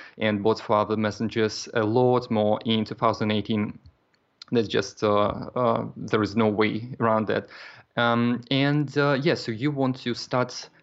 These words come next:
collecting this contact information, because in this funnel, there will be several steps that you want to follow, but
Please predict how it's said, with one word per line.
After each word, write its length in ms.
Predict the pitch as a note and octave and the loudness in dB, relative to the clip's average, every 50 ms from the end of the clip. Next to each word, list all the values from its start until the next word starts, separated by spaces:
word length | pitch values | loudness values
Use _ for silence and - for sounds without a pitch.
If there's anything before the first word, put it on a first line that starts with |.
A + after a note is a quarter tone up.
| _ - | _ 0
collecting 500 | B2+ C3 C#3 C3+ - D3 C3+ C3 - - - | 0 0 0 0 0 0 0 0 -2 -6 -6
this 220 | - C3 B2+ C3 | -4 -4 -4 0
contact 300 | - D3 D3 D3 D3 - | 0 2 2 2 0 0
information, 500 | C3+ B2+ - - B2+ B2 A#2+ - - A#2 | -2 -2 0 2 2 2 2 0 -2 -2
because 420 | A2 A#2+ - C#3+ C3 A#2+ - - - - | -2 0 2 2 2 2 2 -2 -2 0
in 180 | C#3 D#3+ E3+ | 2 2 2
this 200 | D3 C#3+ C3+ - | 2 0 -4 -4
funnel, 580 | - - C#3 C#3 C#3+ C#3 A#2+ A2 G#2+ - - - _ - | -4 0 2 2 4 4 4 4 2 0 -4 -8 _ -6
there 200 | A2 B2 B2+ A#2 | -2 0 0 0
will 280 | A2+ A#2 C3 D3+ D#3 | 0 2 2 4 4
be 100 | D3+ C#3+ | 4 2
several 400 | C3 - - B2+ A#2 B2 C3+ C3+ | -2 0 0 2 2 2 2 2
steps 380 | C3+ - - B2 A#2+ C3+ C3 - | 0 -2 0 0 0 0 0 -2
that 260 | A#2+ A#2+ A#2+ - - | -2 -2 -2 -2 -2
you 100 | A#2+ A#2+ | -4 0
want 200 | A2+ A#2+ B2 B2 | 2 0 0 0
to 100 | - C3+ | -2 -6
follow, 320 | - - C#3 C#3 D3 C#3+ | -2 0 2 2 2 2
but 280 | A#2 G#2+ A2+ G#2 - | 2 2 0 0 0